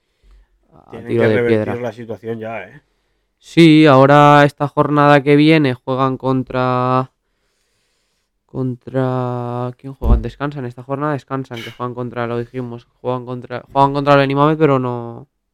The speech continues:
Speaker 1: no está el Benimamet, por lo tanto
Speaker 2: Sí, sí.
Speaker 1: descansan. Y después a priori ya les viene el momento en el que tienen que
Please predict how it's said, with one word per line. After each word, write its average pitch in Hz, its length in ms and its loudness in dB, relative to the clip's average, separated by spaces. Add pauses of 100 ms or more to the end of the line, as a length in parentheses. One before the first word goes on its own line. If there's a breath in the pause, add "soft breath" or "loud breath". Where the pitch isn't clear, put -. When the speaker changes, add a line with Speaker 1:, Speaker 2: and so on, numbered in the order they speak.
(100)
Speaker 1:
no 113 60 -16
está 165 180 -2
el 143 60 2
Benimamet, 123 500 -6
por 117 140 -14
lo 113 80 -8
tanto 127 240 -6
Speaker 2:
Sí, 135 60 -4
sí. 131 60 -4
Speaker 1:
descansan. 123 360 -10 (500)
Y 156 120 6
después 156 320 4
a 156 100 4
priori 151 300 8
ya 165 120 8
les 151 160 6
viene 135 220 4
el 147 80 2
momento 127 360 2
en 135 80 2
el 127 120 0
que 113 120 -6
tienen 110 340 -6
que 107 500 -10